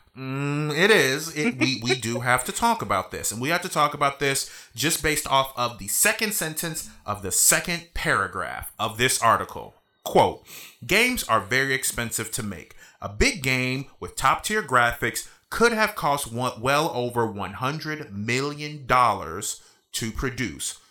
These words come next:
Speaker 1: So games developers and publishers are very keen to make a bigger return on their investment."
Speaker 2: You know, if you didn't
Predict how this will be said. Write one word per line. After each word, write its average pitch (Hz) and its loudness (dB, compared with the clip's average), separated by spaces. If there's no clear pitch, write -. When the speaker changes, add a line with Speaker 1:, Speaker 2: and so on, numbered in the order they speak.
Speaker 1:
So 101 -4
games 156 -4
developers 120 0
and 190 -6
publishers 110 0
are 98 -2
very 107 -2
keen 120 -8
to 113 -10
make 107 -6
a 107 -10
bigger 139 0
return 117 -2
on 107 -2
their 95 -4
investment." 151 0
Speaker 2:
You 269 2
know, 320 6
if 240 -2
you 285 -2
didn't 359 -2